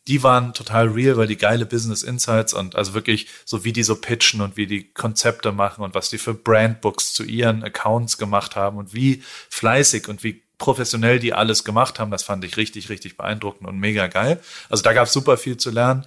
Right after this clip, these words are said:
Aber was mich am tiefsten beeindruckt hat, war, und das war also ganz grundlegend, war das Thema dieses ganzen Dings, ist,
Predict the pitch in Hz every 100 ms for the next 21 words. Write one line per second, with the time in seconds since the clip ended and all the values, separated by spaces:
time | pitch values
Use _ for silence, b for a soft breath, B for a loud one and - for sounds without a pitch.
0 | B B B B - 117 113 110 127 160
1 | 208 113 - 208 - 117 110 107 113 113
2 | 113 135 135 110 131 139 110 - 120 123
3 | - 110 101 101 - - 135 151 131 127
4 | 135 135 - _ _ - 101 107 107 -
5 | - 139 156 151 123 110 - 110 113 110
6 | 98 120 151 156 - 120 117 - -